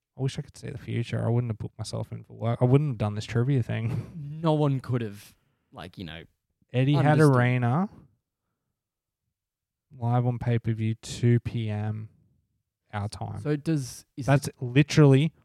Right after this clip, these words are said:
Speaker 1: when I start. I start two o'clock that afternoon.
Speaker 2: Now, does the cards start at
Speaker 1: Main
Speaker 2: two P M?
Speaker 1: card kicks off at two P M.
Speaker 2: Okay, so it's clearly a, like, normal fight nights, which means they would have it a weird time over there then, wouldn't they?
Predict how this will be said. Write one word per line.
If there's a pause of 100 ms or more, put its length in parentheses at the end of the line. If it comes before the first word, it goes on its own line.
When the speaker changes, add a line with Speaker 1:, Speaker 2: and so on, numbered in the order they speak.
(240)
Speaker 1:
when
I
start.
I
start
two
o'clock
that
afternoon.
Speaker 2:
Now,
does
the
cards (120)
start
at
Speaker 1:
Main
Speaker 2:
two
P
M?
Speaker 1:
card
kicks
off
at
two
P
M. (160)
Speaker 2:
Okay,
so
it's (100)
clearly
a, (240)
like,
normal
fight
nights,
which
means (400)
they
would
have
it
a
weird
time
over
there
then,
wouldn't
they?